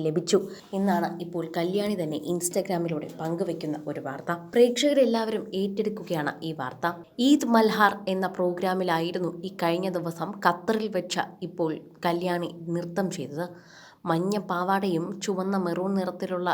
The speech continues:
സീക്വൻസും അണിഞ്ഞുള്ള ബ്ലൗസിൽ അതീവ സുന്ദരിയായി പലതരം പാട്ടുകൾക്കായിരുന്നു കല്യാണി നൃത്തം ചെയ്തത്. സ്കൈ മീഡിയ ഖത്തർ എന്ന് പറയുന്ന ഖത്തറിലെ വലിയൊരു ഇവന്റ് ഷോ പ്രൊഡക്ഷൻ ഹൗസാണ് കല്യാണിക്ക് ഈ ഒരു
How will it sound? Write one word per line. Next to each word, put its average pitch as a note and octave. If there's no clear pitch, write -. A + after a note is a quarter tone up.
സീക്വൻസും G#3
അണിഞ്ഞുള്ള F3
ബ്ലൗസിൽ E3
അതീവ C4
സുന്ദരിയായി A3
പലതരം G#3
പാട്ടുകൾക്കായിരുന്നു F#3
കല്യാണി E3+
നൃത്തം D#3+
ചെയ്തത്. E3
സ്കൈ C4+
മീഡിയ C4
ഖത്തർ A3
എന്ന് G3+
പറയുന്ന F3+
ഖത്തറിലെ F#3+
വലിയൊരു A3
ഇവന്റ് G3+
ഷോ A3
പ്രൊഡക്ഷൻ E3+
ഹൗസാണ് E3
കല്യാണിക്ക് E3+
ഈ F3
ഒരു D#3+